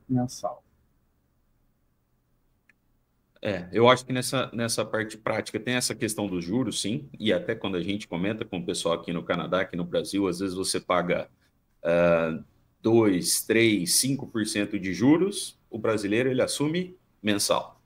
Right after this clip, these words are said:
Speaker 1: Mensal.
Speaker 2: Né? O canadense assume que é uma taxa anual, e isso às
Speaker 1: Exato.
Speaker 2: vezes cria alguma, eh, confusão na comunicação no primeiro momento. É, e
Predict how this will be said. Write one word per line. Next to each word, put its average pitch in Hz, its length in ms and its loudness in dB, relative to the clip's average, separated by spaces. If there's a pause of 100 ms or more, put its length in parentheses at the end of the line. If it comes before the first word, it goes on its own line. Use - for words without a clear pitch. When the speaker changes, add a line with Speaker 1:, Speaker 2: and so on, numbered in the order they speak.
Speaker 1:
Mensal. 131 380 4
Speaker 2:
Né? 104 160 2
O 110 80 4
canadense 113 720 2
assume 120 480 0
que 120 140 -6
é 117 40 0
uma 110 180 0
taxa 107 320 0
anual, 87 420 2
e 85 140 -6
isso 107 200 -4
às 98 120 0
Speaker 1:
Exato. 101 80 2
Speaker 2:
vezes 107 260 -4
cria 110 300 2
alguma, 101 580 0 (380)
eh, - 80 -16 (200)
confusão 107 600 0
na 95 100 -2
comunicação 95 720 -2
no 101 120 -4
primeiro 98 360 -6
momento. 87 540 -6 (500)
É, 80 460 -4 (760)
e 131 240 4